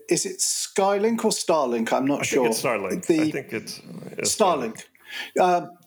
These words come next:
Speaker 1: uh, Elon Musk's satellite internet provider. And, um, he was pr-, he'd been providing internet, um,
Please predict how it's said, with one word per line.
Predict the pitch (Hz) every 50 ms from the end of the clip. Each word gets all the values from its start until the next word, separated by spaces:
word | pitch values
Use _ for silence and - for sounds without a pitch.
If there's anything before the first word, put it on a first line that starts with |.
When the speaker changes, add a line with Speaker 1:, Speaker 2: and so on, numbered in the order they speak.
| _ _ _ _ _ _ _ _ _ _ _ -
Speaker 1:
uh, | 175 175 170 165 170 170 -
Elon | 202 196 190 190 180 170 165
Musk's | 170 175 170 165 160 - - - - - - - - - - - _ _ _ _ _
satellite | - - - - 202 170 165 - - 170 165 160 160 160 156 151 151 - - - _ - - - - - _ _ _ _ _ _ _ _ _ _ _ -
internet | 175 175 165 151 - 151 131 127 120 101 - - - - - _ _ _ _ _ _ _ _ _ _ _ _ _ _ _ _ _ _ - - - - -
provider. | - 151 135 120 139 127 120 117 110 117 123 131 -
And, | - 165 165 165 165 156 147 170
um, | 165 165 165 165 165 165 156 - - _ _ _ _ - - - - - - - - -
he | - 208 208
was | 190 214 208 -
pr-, | - - -
he'd | 180 190 190 208 -
been | - 220 214 202 175
providing | - 180 190 180 214 233 247 233 226 214 185
internet, | 185 196 196 185 - - 180 165 156 151 151 151 - - - - - - _ _ _ _ _ _ _ -
um, | 180 170 160 156 156 156 156 147 151 147